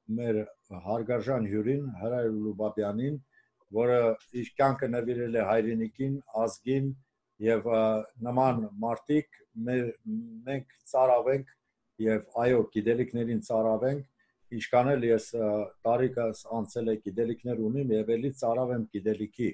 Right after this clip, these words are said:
դա շատ կարևոր է, քանի մենք եթե չսովորենք, կյանքը մեր ունայն կդառնա։ Խնդրեմ, Հրայր ջան, ը, ես կուզենամ հարց տամ, ը, այսօրվա մեր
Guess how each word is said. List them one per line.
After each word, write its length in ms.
դա 140
շատ 320
կարևոր 520
է, 80
քանի 380
մենք 280
եթե 200
չսովորենք, 760
կյանքը 440
մեր 240
ունայն 400
կդառնա։ 420
Խնդրեմ, 380
Հրայր 300
ջան, 240
ը, 120
ես 240
կուզենամ 480
հարց 300
տամ, 240
ը, 180
այսօրվա 580
մեր 400